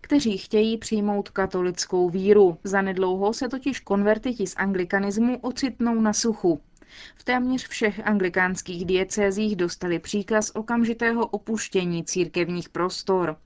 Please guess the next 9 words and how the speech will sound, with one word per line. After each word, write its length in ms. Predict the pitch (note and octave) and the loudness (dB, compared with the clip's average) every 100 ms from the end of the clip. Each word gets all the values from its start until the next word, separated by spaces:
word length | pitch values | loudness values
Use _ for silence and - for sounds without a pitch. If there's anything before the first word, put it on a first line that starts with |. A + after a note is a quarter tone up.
| - - - - - | -20 -20 -20 -16 -6
O 100 | A#3 | -4
sdílení 460 | A3 B3 A#3+ F#3 | -2 0 2 0
kostelů, 600 | E3+ F3+ F3+ - G#3 A3+ | -2 -4 -4 0 2 2
byť 220 | A3 F#3+ F#3 | 4 2 2
jen 180 | E3+ | -2
dočasně, 600 | E3+ E3+ A3 G#3 - A3 | -2 -4 0 0 2 2
nemůže 480 | G#3 F3+ F3 F3 F#3 | 2 0 -2 -2 0
být 300 | E3+ F3 F3 | -2 -2 -4
řeč, 420 | F3+ A3 G3+ - | -2 0 0 -2